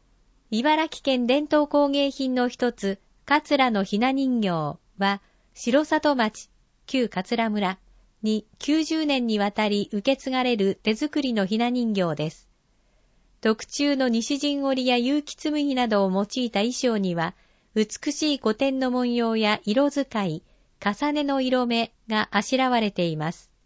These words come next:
古の日本では、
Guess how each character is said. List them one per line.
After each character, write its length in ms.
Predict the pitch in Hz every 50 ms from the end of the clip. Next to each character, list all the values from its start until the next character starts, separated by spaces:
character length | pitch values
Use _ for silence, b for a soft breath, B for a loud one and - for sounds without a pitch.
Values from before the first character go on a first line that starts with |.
| _ _ _ _ _ _ _ _ _ _ _ _ _ _ _ _ _ _ _ _ _ _ _ - - - -
古 120 | 220 220 247 285 294 285 - 277 277 269 262
の 100 | 262 262
日 160 | 247 247 247 247
本 240 | 277 269 262 247
で 140 | 220 208 190
は、 200 | 175 170 175 185